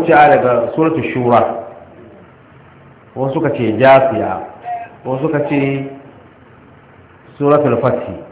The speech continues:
wasu suka ce suratul Najmi. Amma dai ƙarshen da wannan mufassal daga waɗanda kowane an ka ɗauka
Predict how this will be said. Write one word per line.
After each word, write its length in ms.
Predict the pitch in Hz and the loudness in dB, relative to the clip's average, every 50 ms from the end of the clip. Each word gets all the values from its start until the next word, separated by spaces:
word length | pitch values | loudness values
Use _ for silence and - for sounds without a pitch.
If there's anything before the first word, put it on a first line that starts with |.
| - - - - - - - - - _ - - _ _ - _ _ _ - - - - | -20 -20 -20 -20 -20 -20 -20 -20 -20 _ -20 -20 _ _ -20 _ _ _ -20 -20 -16 -8
wasu 180 | 135 143 147 147 | -4 -4 -2 -2
suka 160 | - 156 151 | -2 -2 -2
ce 160 | - 127 123 120 120 | -2 -4 -4 -4 -4
suratul 320 | 135 135 135 135 127 107 | -4 -4 -4 -4 -2 -2
Najmi. 400 | 107 110 117 98 95 98 95 92 87 - - - - - - - - - - - - - - - - - - - - - - - | -2 -2 -2 -4 -6 -8 -12 -12 -14 -16 -20 -20 -20 -20 -20 -20 -20 -20 -20 -20 -20 -20 -20 -20 -20 -20 -20 -20 -20 -18 -12 -8
Amma 320 | 117 117 127 143 151 160 165 | -4 -2 2 4 6 6 6
dai 160 | 165 170 170 | 6 4 4
ƙarshen 520 | 170 147 135 127 120 - 165 165 165 143 | 2 0 -2 -4 -2 -2 0 0 0 0
da 40 | 135 139 | -2 0
wannan 280 | 147 151 147 139 127 123 | 2 2 2 2 2 2
mufassal 440 | 127 175 196 196 - 180 156 131 | 0 0 0 0 0 -2 -2 -2
daga 180 | 123 123 110 113 | -2 -4 -2 -2
waɗanda 380 | 127 151 160 156 139 127 123 - - - | -2 -2 -2 -2 -2 -4 -4 -6 -6 -4
kowane 340 | 147 147 156 160 151 147 | -2 0 2 2 2 2
an 140 | 131 143 147 | 2 0 0
ka 80 | 143 139 | -2 -2
ɗauka 400 | 135 151 180 208 202 - 185 | 0 2 2 2 4 4 4